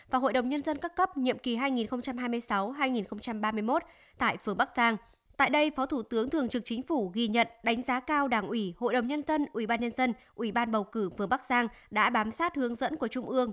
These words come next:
và của tỉnh, chủ động cụ thể hóa bằng kế hoạch, văn bản chỉ đạo, bảo đảm trình tự, lộ trình thời gian theo quy định. Việc triển khai kế hoạch bầu cử, thành lập các tổ chức phụ trách bầu cử đúng quy định, đúng tiến độ,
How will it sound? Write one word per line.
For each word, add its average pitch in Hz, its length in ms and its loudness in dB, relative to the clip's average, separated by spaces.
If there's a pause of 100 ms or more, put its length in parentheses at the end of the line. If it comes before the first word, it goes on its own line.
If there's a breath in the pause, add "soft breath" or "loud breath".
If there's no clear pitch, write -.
và 208 100 0
của 202 140 -6
tỉnh, 196 280 0 (380 soft breath)
chủ 262 140 0
động 226 260 6
cụ 262 120 -2
thể 247 140 0
hóa 202 280 2
bằng 277 160 0
kế 220 140 -4
hoạch, 247 220 0 (160)
văn 226 140 0
bản 208 160 0
chỉ 202 140 -4
đạo, 202 220 6 (340 loud breath)
bảo 240 160 6
đảm 208 240 4
trình 208 240 -2
tự, - 260 0
lộ 233 220 0
trình 247 200 -2
thời 202 140 -2
gian 233 220 0
theo 226 120 -4
quy 226 160 0
định. 220 180 2 (640 soft breath)
Việc 269 160 4
triển 254 200 4
khai 311 180 -2
kế 262 120 -2
hoạch 285 200 0
bầu 226 160 2
cử, 202 400 0
thành 220 180 -2
lập 196 160 2
các 294 140 -6
tổ 208 140 0
chức 330 240 -4
phụ - 120 -4
trách 330 220 -6
bầu 226 120 0
cử 196 260 -4
đúng 185 160 -4
quy 269 160 -2
định, 240 160 0 (120)
đúng 226 160 -4
tiến 240 220 -4
độ, 269 260 2